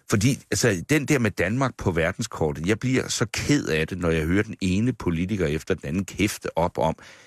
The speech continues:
at et eller andet projekt eller initiativ skal sætte Danmark på verdenskortet.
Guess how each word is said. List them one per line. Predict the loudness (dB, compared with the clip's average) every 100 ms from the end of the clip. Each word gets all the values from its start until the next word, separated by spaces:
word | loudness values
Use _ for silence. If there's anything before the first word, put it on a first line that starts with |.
| -10 -2
at | -2 0
et | 0 2
eller | 2 2
andet | 0 0
projekt | -2 -6 -4 0 0 -2 -6
eller | 0 0
initiativ | 2 0 0 -2 -2 -2 0 0 -2
skal | -4 -2
sætte | 0 -2
Danmark | 0 0 2 0 0
på | 0
verdenskortet. | 2 0 0 -8 -4 -4 -4